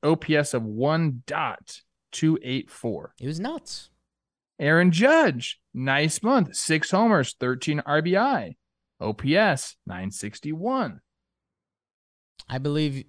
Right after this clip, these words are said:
Speaker 2: I believe you and Jimmy outvoted me. I think I threw a Judge out there, but Taylor Ward was incredible, and that's why it's so hard to win a Silver Daisy.
Speaker 1: He had eleven strikeouts to twelve,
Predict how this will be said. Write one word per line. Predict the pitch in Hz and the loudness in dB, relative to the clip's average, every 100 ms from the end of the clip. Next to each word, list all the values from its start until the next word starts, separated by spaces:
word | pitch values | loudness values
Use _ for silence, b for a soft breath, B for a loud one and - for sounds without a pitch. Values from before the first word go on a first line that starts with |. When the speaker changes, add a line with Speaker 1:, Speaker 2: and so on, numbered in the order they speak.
| - | -10
Speaker 2:
I | 123 | -8
believe | 123 139 151 147 | -2 2 4 4
you | 147 151 160 | 2 4 4
and | 160 156 143 | 4 2 -2
Jimmy | - 151 160 160 | 0 0 2 4
outvoted | 160 147 147 175 170 120 | 2 2 0 0 0 -6
me. | 113 | -10
I | 107 | -10
think | 113 123 | -8 -4
I | 131 | -4
threw | - 139 143 | -4 -4 -2
a | |
Judge | 127 143 139 131 | -2 -2 -2 -2
out | 135 147 | -4 -4
there, | 135 123 | -8 -8
but | 113 120 113 - _ _ _ _ _ _ | -8 -10 -10 -14 _ _ _ _ _ _
Taylor | 147 160 | 0 4
Ward | 180 180 | 6 6
was | 180 160 | 4 4
incredible, | 170 170 175 190 156 104 _ _ - | 0 6 6 6 2 -4 _ _ -8
and | 143 | -2
that's | 151 147 | -2 2
why | 160 | 2
it's | 160 160 | 2 2
so | 156 165 | 0 2
hard | 165 165 | 2 2
to | 165 | 0
win | 165 196 | 0 0
a | |
Silver | 165 156 156 165 | 0 -2 -2 0
Daisy. | 175 240 220 113 - _ _ _ _ _ _ _ _ _ _ _ _ _ _ _ _ _ _ _ _ _ | 2 0 -2 -8 -16 _ _ _ _ _ _ _ _ _ _ _ _ _ _ _ _ _ _ _ _ _
Speaker 1:
He | 151 | 0
had | |
eleven | 123 113 143 156 | 2 4 4 4
strikeouts | 151 - 143 147 - 151 151 - | 2 4 4 4 2 2 2 -2
to | 113 | -8
twelve, | - 139 135 143 143 135 | -2 2 6 6 4 0